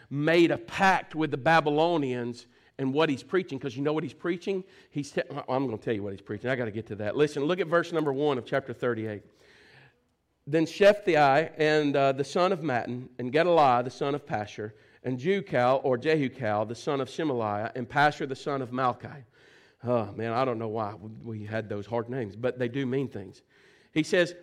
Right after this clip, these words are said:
"They heard the words that Jeremiah had spoken unto all the people, and this was the message that Jeremiah preached." It says, "Thus says the Lord, he that remaineth in the city shall die by the sword,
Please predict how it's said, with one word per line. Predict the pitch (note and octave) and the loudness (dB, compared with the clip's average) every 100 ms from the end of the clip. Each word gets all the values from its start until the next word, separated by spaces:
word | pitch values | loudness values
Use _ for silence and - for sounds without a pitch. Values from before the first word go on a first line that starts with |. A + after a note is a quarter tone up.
| - - | -20 0
"They | C#3 A3 | 4 6
heard | A3+ A#3 G3+ | 6 6 6
the | F#3+ | 2
words | F3 G#3 F3 C3+ B2 | 4 6 6 4 0
that | C3+ B2+ | -4 0
Jeremiah | D3+ D#3+ D3 D#3+ C#3+ | 0 2 4 4 2
had | C3 B2 | 0 -8
spoken | - E3 D3 - A#2 A2+ - _ | -2 2 2 0 -6 -8 -18 _
unto | C3 C#3 | -6 -4
all | D3 C3 C#3 | 0 2 2
the | C3+ | 0
people, | C3 D3 A#2+ G#2 G2 G2+ _ _ _ - | -2 -4 -4 -8 -12 -18 _ _ _ -12
and | A#2+ | -6
this | A#2+ E3+ | -2 -2
was | F#3 D#3 | -4 -6
the | D3+ | -4
message | C#3+ D#3+ E3 D#3+ B2+ A2+ - | 0 2 0 -2 -6 -8 -8
that | B2+ A#2 | -8 -4
Jeremiah | C3 C3 B2 A#2 | -2 0 0 -2
preached." | A2 C#3+ A2 G2+ - | -4 -4 -4 -6 -18
It | _ _ _ _ | _ _ _ _
says, | - C#3 A2 | -4 -4 -2
"Thus | A#2+ G#3+ A#3 | 4 4 4
says | - G3+ F#3+ | 0 0 0
the | F3 | -2
Lord, | E3 F3+ D#3+ G#2+ G2+ - _ _ _ _ | 2 4 4 0 -8 -18 _ _ _ _
he | - G3 A3+ C4+ B3+ _ - | -2 2 2 0 -4 _ -2
that | E3+ F#3 | 0 2
remaineth | D#3 C3+ E3 G#3+ A3 G#3 | 2 2 4 4 2 0
in | G3 | -2
the | |
city | F3+ - F#3 D3 | -4 0 0 0
shall | - C3 B2 | -2 -2 -2
die | A#2 D3+ E3 | 4 6 6
by | D#3+ D#3+ | 6 4
the | D#3 | 2
sword, | - F3+ D3 A2 | -2 -2 -2 -4